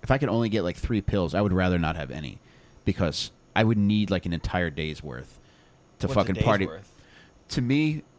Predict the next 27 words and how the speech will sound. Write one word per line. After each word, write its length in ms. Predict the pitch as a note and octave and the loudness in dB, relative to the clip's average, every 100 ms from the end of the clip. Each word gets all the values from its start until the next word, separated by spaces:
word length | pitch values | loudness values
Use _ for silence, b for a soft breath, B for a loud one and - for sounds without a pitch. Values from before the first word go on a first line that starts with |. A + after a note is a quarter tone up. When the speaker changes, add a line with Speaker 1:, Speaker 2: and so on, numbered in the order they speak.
| - | -2
Speaker 1:
I 60 | A#2+ | 0
would 100 | A#2+ | 0
say 140 | G2+ | -2
six. 500 | - - D2+ - - - - | -2 -4 -4 -8 -14 -10 -2
Like, 160 | A#2 | 2
I 120 | B2 | 4
was 180 | F3 F3 | 2 0
getting, 360 | E3+ C#3 C#3 A#2 - | -2 -2 -4 -6 -6
like, 200 | A2+ G2+ - | -6 -6 -10
the, 140 | - G#2+ - - | -8 -8 -10 -16
the 80 | |
pills 320 | - - F3+ F3+ | -6 -2 0 0
that 80 | |
I 80 | E3+ | 0
had 240 | C#3 B2 A2+ | 2 0 0
when 120 | G#2+ | 0
I, 120 | F#2+ | 0
when 160 | F2 F2+ | -2 -4
I 60 | |
quit, 320 | - - F#2+ - B B B | -4 -4 -4 -4 B B B
I 40 | |
think 160 | - A#2 | -6 -2
they 60 | |
were 80 | A2+ | 0
fifteen 460 | F2 - - D3 C3 | -2 -6 -6 -4 -2
milligram 400 | A2+ G#2 G2 F2 | -2 0 -2 -2
pills. 480 | - F2+ D2 - | -2 -2 -4 -8